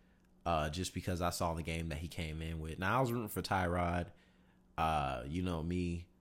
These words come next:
I'm always gonna, gonna root for the brother, you know what I'm saying, especially when it comes back to the quarterback position.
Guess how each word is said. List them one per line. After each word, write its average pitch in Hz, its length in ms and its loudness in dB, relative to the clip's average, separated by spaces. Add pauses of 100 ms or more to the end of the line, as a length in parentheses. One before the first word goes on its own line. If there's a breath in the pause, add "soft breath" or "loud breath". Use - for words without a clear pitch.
(160)
I'm 87 140 0
always 85 240 0
gonna, 80 400 -2 (300)
gonna 82 180 -2
root 90 200 0
for - 100 -6
the 78 60 -6
brother, 92 280 2
you 78 240 -4
know 76 60 -2
what 62 100 -6
I'm - 80 -10
saying, 64 280 -6
especially 76 340 -4
when 76 80 -2
it - 40 -6
comes 78 180 -2
back 78 200 -2
to - 100 -2
the 78 60 -4
quarterback 85 500 0
position. 85 640 -2